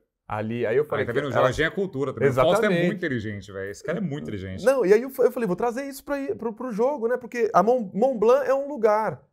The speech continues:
Speaker 2: Sim.
Speaker 1: Mont Blanc é um
Speaker 2: Sim,
Speaker 1: lugar
Speaker 2: sim.
Speaker 1: que é na, é, meu, é, é o monte mais alto da Europa. Tá, isso aqui,
Speaker 2: Sim.
Speaker 1: beleza, vamos fa-, vamos pra, vamos pra cima. Aí eu falei assim, "Não, não, mas imagina, eu não tô em Kuala Lumpur." Eu começo o vídeo mostrando a,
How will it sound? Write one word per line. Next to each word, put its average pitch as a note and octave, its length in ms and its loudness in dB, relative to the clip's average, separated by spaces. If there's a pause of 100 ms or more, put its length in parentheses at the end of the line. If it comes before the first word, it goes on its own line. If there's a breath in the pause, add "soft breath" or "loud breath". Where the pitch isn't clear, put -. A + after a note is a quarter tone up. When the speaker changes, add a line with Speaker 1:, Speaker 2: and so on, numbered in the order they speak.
(160)
Speaker 2:
Sim. B2+ 400 -16 (120)
Speaker 1:
Mont B3+ 220 0
Blanc G#3+ 320 4
é G#3+ 160 -2
um C4 40 0
Speaker 2:
Sim, A3+ 180 0
Speaker 1:
lugar B2+ 300 4
Speaker 2:
sim. C#3+ 60 -8
Speaker 1:
que D3+ 80 2
é C#3 80 6
na, D3+ 120 0
é, - 240 -2
meu, D3 200 -2
é, F#2 540 -6
é E2+ 60 -10
o - 120 -6
monte F3+ 440 0
mais A3 200 -4
alto A3 280 2
da B3+ 80 2
Europa. F#3+ 360 2
Tá, - 140 -8
isso A3 100 -12
aqui, A3+ 120 -8
Speaker 2:
Sim. A#3+ 60 0
Speaker 1:
beleza, G#3+ 360 2
vamos E3+ 180 -6
fa-, A3+ 120 0
vamos A3+ 120 -2
pra, C#4+ 200 -2
vamos F3+ 180 -6
pra C4 140 -2
cima. A3+ 360 -6 (320 soft breath)
Aí G#3+ 120 6
eu A3+ 40 2
falei A3 120 -2
assim, G#3 140 -6
"Não, G3 220 -4
não, F3+ 240 -6
mas A#2 200 -10
imagina, C3 420 -8
eu A2+ 60 -12
não B2 100 -14
tô E3 140 -10
em D#3 60 -12
Kuala A2+ 200 -6
Lumpur." G#2+ 340 -10
Eu A2 60 -2
começo A#2 300 -10
o B2 40 -10
vídeo B2 160 -6
mostrando B2+ 400 -6
a, D3+ 100 -8